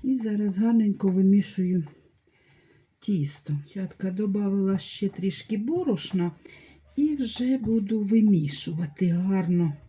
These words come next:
Гарненько так тісто буду вимішувати. А тепер хочу добавити трішки масла або маргарину. Ось тут у мене десь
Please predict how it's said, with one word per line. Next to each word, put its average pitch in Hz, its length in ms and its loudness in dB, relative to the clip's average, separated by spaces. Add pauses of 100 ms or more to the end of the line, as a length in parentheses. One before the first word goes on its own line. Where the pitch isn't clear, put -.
(460)
Гарненько 175 420 0
так 170 260 -10
тісто - 380 -10
буду 170 280 -4
вимішувати. 285 1000 0 (180)
А 185 40 -12
тепер 233 440 0
хочу 262 400 0
добавити 220 720 0
трішки 202 680 -4 (480)
масла 233 680 2
або 214 200 0
маргарину. 185 840 2 (2000)
Ось 202 140 -6
тут - 240 -6
у 185 60 2
мене 180 300 2
десь - 440 -6